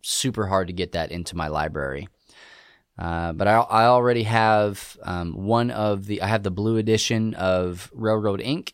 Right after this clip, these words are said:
and I also, like I said, just got in on Tour, both of which you can buy extra player boards for, and then more people can play with you. So, um, I'll be bringing,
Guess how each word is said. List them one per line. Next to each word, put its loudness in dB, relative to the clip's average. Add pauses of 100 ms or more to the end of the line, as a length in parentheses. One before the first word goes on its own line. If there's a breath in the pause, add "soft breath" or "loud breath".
(140)
and -4
I -2
also, -2
like -2
I -4
said, -4
just -4
got 0
in -6
on -4
Tour, -4 (680 soft breath)
both 4
of -2
which 0
you -4
can -4
buy 4
extra -6
player 0
boards -4
for, -2
and -4
then -4 (560)
more -2
people 2
can 0
play 4
with 2
you. -8
So, -4 (720 loud breath)
um, -2
I'll 2
be 4
bringing, 0